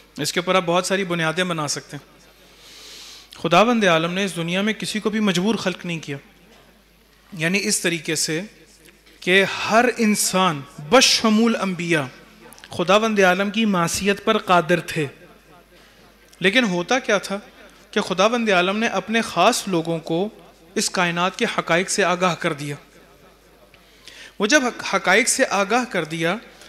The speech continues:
उन्हीं हकीकतों को लेके ये अफराद, ये ज़वात के जो खुदावंद आलम की तरफ से आई हैं, वो इंसान की हिदायत का बंदोबस्त करती हैं। इसी वजह से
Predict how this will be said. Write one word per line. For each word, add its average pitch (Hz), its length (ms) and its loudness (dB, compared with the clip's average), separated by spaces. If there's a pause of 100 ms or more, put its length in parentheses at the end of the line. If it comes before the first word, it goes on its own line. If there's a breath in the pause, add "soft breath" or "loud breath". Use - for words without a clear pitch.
(120)
उन्हीं 302 240 2
हकीकतों 233 600 -2
को 226 140 0
लेके 185 340 0
ये 220 420 0
अफराद, 170 600 -2
ये 208 100 2
ज़वात 165 440 0
के 208 80 -4
जो 180 120 -4
खुदावंद 196 420 -2
आलम 165 220 -4
की 165 100 -12
तरफ 165 200 -4
से - 140 -6
आई 165 100 -6
हैं, 190 120 -2
वो 226 240 0
इंसान 214 600 0
की 233 160 -4
हिदायत 185 420 0
का 226 80 2
बंदोबस्त 190 440 0
करती 175 240 -8
हैं। 139 100 -18 (1120 loud breath)
इसी 214 300 2
वजह 190 320 2
से 170 260 -4